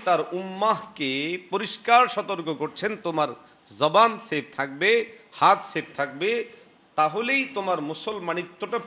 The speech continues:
পূর্ণতায় পৌঁছাবে।" এখন কোনো মুসলিম যখন এটাকে ধারণ করবে যে আমি আমার এই হাতকে নিরাপদ রাখবো, আমি আমার জবানকে নিরাপদ রাখবো, তাহলে হাত ও জবানের সাথে সম্পৃক্ত কোনো অপরাধ যদি না ঘটে, তাহলে এই সমাজের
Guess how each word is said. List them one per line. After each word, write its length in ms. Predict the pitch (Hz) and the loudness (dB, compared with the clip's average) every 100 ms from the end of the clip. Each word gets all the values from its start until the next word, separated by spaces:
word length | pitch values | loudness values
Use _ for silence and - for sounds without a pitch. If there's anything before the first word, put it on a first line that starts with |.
| - | -8
পূর্ণতায় 480 | 277 302 233 - 160 | -6 -2 -2 -2 -2
পৌঁছাবে।" 480 | - 123 - 123 107 - - _ | -4 -10 -10 -10 -12 -16 -20 _
এখন 200 | 156 214 | -2 0
কোনো 180 | 247 226 | 0 0
মুসলিম 480 | 202 196 - 277 247 | 0 -4 -2 -2 0
যখন 580 | 160 147 - 135 156 - - _ _ - | 0 0 0 -2 -2 -8 -16 _ _ -6
এটাকে 320 | 165 233 233 | 2 2 2
ধারণ 360 | 180 135 202 180 | 2 6 6 4
করবে 380 | 151 123 110 101 - - _ - | 0 -4 -4 -8 -12 -20 _ -2
যে 100 | 160 | 0
আমি 280 | 156 180 233 | 0 2 2
আমার 260 | 233 214 | 4 4
এই 180 | 160 160 | 2 -2
হাতকে 380 | 120 185 - 214 | 2 2 2 -4
নিরাপদ 420 | 180 170 147 131 | 0 0 -2 -2
রাখবো, 460 | 135 131 147 226 226 - - _ | -2 -2 -2 -2 -2 -8 -20 _
আমি 220 | 131 180 | -2 2
আমার 260 | 208 214 170 | 2 2 0
জবানকে 420 | 135 156 202 202 | 0 -2 -4 -4
নিরাপদ 420 | 196 165 - 127 | -2 -2 -2 -4
রাখবো, 380 | 117 113 113 107 - _ _ | -4 -4 -8 -14 -16 _ _
তাহলে 280 | - 151 208 | -4 -2 -2
হাত 480 | 170 - 147 190 190 | -4 0 2 2 0
ও 140 | 196 127 | -4 -2
জবানের 360 | 147 165 202 208 | 0 2 2 0
সাথে 240 | - 156 | -4 -6
সম্পৃক্ত 580 | - 147 139 202 - 165 | -6 -8 -6 -10 -8 -12
কোনো 260 | 147 165 | -8 -6
অপরাধ 500 | 185 160 160 214 247 | 0 0 2 2 2
যদি 160 | 233 202 | 0 -2
না 220 | 160 151 | 0 0
ঘটে, 340 | 127 139 127 101 - - - | 0 -4 -4 -6 -12 -20 -8
তাহলে 300 | 135 143 143 135 | -6 -4 -4 -4
এই 200 | 175 208 | -4 -4
সমাজের 680 | - 165 165 147 139 139 | -4 0 0 0 -2 -4